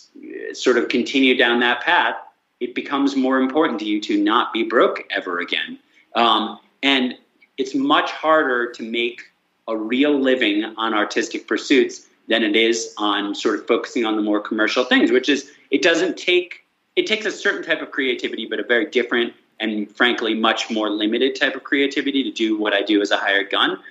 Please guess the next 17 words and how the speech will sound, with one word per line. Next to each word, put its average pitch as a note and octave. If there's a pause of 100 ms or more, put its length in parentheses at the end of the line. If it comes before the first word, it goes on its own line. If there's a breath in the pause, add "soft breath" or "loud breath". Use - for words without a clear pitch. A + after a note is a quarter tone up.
(160 loud breath)
than G#2+
it G#2
does G2
to -
create G2
music. G2 (320 loud breath)
Um, G#2+ (1400)
I C#3+
think F#3
it G3
ends F3+
up F3
being E3
a -
natural D3
progression C3+
with B2